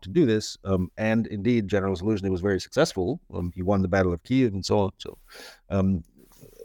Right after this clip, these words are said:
in, in that early period, Zelensky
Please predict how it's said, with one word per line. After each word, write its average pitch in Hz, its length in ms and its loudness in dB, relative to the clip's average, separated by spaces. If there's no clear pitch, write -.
in, 123 220 0
in 127 140 4
that 113 180 4
early 139 240 4
period, 107 500 2
Zelensky 104 560 0